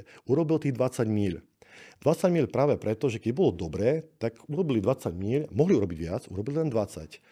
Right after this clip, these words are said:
Zbytok oddychovali. Pripravovali sa, skúšali všetko,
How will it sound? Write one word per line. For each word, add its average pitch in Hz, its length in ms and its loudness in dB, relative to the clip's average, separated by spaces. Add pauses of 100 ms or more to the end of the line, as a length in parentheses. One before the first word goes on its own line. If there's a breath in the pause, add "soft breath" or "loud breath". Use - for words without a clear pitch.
(140 soft breath)
Zbytok 104 400 -6
oddychovali. 90 560 -6 (440 soft breath)
Pripravovali 104 600 2
sa, 95 400 -2 (400 loud breath)
skúšali 123 540 0
všetko, - 280 -2